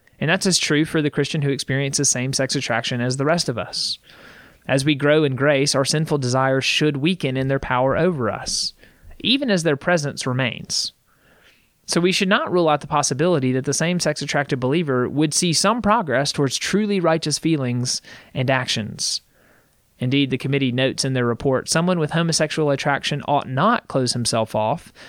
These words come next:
to the pursuit of and hope of real change in those attractions, even if that change is incomplete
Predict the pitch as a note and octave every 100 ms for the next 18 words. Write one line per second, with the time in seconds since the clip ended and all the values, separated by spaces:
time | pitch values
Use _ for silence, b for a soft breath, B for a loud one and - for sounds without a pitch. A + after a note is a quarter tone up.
0 | B D3 C3+ B2+ C3 - G#3 - D#3+ D3+
1 | D3+ - C3 A#2 F3 F3+ B2+ A#2 A2+ C3
2 | D#3+ D#3+ - C#3 C3 B2+ B2+ B2+ B2 C3
3 | D3 C#3 - - G2 - - B B B
4 | F#3 G#3+ G3+ E3 D3 - C3 B2+ B2 A#2
5 | D3+ E3 - C3+ B2+ A#2 -